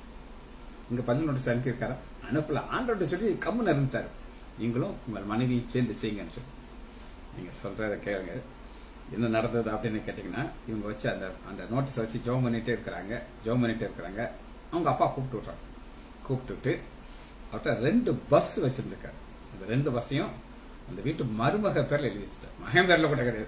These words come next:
மருமகள். அதை நீ வச்சுக்கோமா. அவருக்கு எங்கிட்ட அவர் சொல்றாரு, "அண்ணே,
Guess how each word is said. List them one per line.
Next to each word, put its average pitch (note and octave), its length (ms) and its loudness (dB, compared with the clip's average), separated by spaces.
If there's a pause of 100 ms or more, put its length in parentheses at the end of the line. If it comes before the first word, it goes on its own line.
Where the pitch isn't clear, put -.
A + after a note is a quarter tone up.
மருமகள். G#2+ 460 2 (180)
அதை F#2+ 160 -6
நீ G#2+ 140 0
வச்சுக்கோமா. F#2+ 400 -8 (800)
அவருக்கு F#3+ 600 2 (160)
எங்கிட்ட B2 220 -2
அவர் A2 220 0
சொல்றாரு, B2 440 0 (320)
"அண்ணே, G#2+ 220 -2